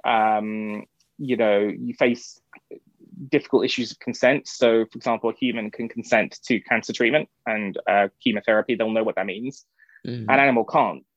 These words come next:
Speaker 1: Um, the vet and the owner have to decide if that's in the dog's best interest or whatever, and that's gonna take a certain amount of time. The dog is essentially gonna be harmed by the chemotherapy, but is that actually, you know, would it not be better for the animal to die, possibly, in tho-, in those scenarios and have a happier rest of life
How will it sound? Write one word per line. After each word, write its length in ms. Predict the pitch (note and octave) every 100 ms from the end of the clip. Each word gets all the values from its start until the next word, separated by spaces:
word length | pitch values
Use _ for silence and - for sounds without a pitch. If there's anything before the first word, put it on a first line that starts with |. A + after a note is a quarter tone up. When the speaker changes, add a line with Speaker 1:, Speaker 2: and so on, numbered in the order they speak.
| _
Speaker 1:
Um, 420 | C3 A#2 A2 G#2+ C#3
the 60 |
vet 220 | A2+ B2+ -
and 220 | A#2 A2+ -
the 80 |
owner 200 | A#2 A#2 G#2+
have 160 | G#2+
to 60 | A2
decide 340 | G#2+ A#2+ A2
if 40 | F#2
that's 280 | F#2 -
in 140 | A2+ A2
the 60 |
dog's 260 | - G#2+ -
best 200 | G#2 -
interest 380 | G#2+ - G2 -
or 60 | F#2+
whatever, 460 | F#2 F#2+ - F2
and 180 | G2+ G#2 -
that's 240 | G#2 -
gonna 180 | - A2
take 220 | - G#2+
a 40 | -
certain 200 | - A2
amount 160 | E2
of 80 | -
time. 300 | A2+ G#2+ D#3
The 80 | -
dog 200 | A2+ A2
is 80 | G#2
essentially 260 | A2+ G#2+ A2+
gonna 160 | G2+
be 20 | G2+
harmed 300 | G2+ A2 -
by 80 | A2
the 60 |
chemotherapy, 640 | - A2+ G#2 G#2+ A#2 - A2
but 100 | -
is 60 | -
that 80 | -
actually, 400 | G2 - G2+ G2 -
you 120 | F#2
know, 40 | B2+
would 120 | G2
it 60 |
not 160 | G#2 -
be 60 | G#2
better 160 | G2+
for 120 | -
the 80 | -
animal 180 | G2+ G2
to 80 | -
die, 280 | F#2 G2+ F4+ - -
possibly, 360 | - - A3+
in 100 | B3
tho-, 100 | B2+
in 100 | G#2+
those 160 | A2+ G#2+
scenarios 460 | A2+ G#2+ C3 C#3+ -
and 180 | G2+ -
have 140 | G2+
a 20 |
happier 360 | A2+ - G2+ G2
rest 200 | G#2 -
of 80 | F#2+
life 260 | G2 C3